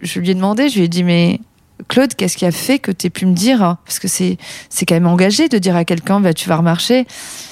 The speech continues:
Il m'a dit des mots un peu, <laughs> il m'a dit, « C'est ton caractère de », <laughs> ça commence par un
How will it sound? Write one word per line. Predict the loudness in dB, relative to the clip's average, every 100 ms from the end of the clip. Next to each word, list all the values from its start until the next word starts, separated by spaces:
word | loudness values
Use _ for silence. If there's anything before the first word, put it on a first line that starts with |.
| -20 _ -6
Il | -2
m'a | 0
dit | 0
des | 2 4
mots | 4 4
un | 2
peu, | 2 4 4 4 2
<laughs> | -4 -8 -8 -2
il |
m'a | 2
dit, « | 2
C'est | 2
ton | 0 0
caractère | 2 0 0 0 0
de », | 2 0 -2 -10 -20 -16
<laughs> | -10 -8 -8 -4 -2 -2 -4
ça | -6
commence | 0 0
par | 2
un | 2